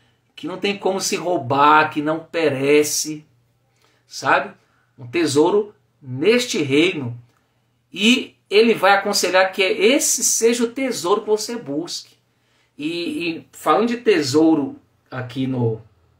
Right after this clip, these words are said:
eu tô falando, gente, do versículo vinte, tá? De Mateus seis. Falando desse tesouro, é,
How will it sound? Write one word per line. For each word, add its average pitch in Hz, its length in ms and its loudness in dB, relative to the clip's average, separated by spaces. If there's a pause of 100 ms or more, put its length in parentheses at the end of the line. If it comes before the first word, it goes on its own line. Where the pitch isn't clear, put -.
(580)
eu 123 80 -16
tô 127 100 -10
falando, 139 280 -6
gente, 143 140 -2
do 147 60 -4
versículo 156 1000 -2
vinte, 151 540 -10
tá? 185 340 -2 (440)
De 135 80 -20
Mateus 156 460 0
seis. 151 420 0 (440)
Falando 196 360 2
desse 220 260 2
tesouro, 160 800 2 (420)
é, 147 680 4